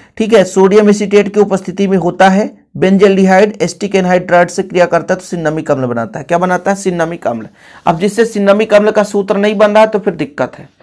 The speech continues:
सिन्नमिक अम्ल का सूत्र अभी पार्किन अपक्रिया में इतना समझो एग्जाम टाइम में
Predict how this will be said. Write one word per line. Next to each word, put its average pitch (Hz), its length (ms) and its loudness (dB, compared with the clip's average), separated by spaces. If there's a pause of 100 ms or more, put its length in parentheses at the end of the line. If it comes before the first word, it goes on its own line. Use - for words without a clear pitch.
(280)
सिन्नमिक 196 500 2
अम्ल 208 180 4
का 214 160 0
सूत्र 196 320 0
अभी 185 240 0
पार्किन 208 380 4
अपक्रिया 202 340 2
में 214 80 4
इतना 202 240 2
समझो 202 300 2
एग्जाम 185 360 2
टाइम 185 240 2
में 240 220 2